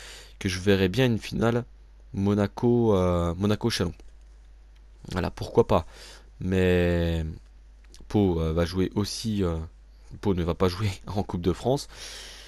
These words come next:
Euh, Pau aura peut-être plus de fraîcheur physique aussi, ou comme Paris aura peut-être plus de fraîcheur physique, euh,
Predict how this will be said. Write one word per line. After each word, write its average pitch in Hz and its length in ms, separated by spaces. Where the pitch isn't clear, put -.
Euh, 55 340
Pau 110 120
aura 92 160
peut-être - 200
plus 131 240
de 110 80
fraîcheur 104 360
physique 98 340
aussi, 101 400
ou 85 140
comme 85 220
Paris 98 240
aura 82 180
peut-être - 280
plus 117 200
de 110 80
fraîcheur 98 340
physique, 98 460
euh, 82 300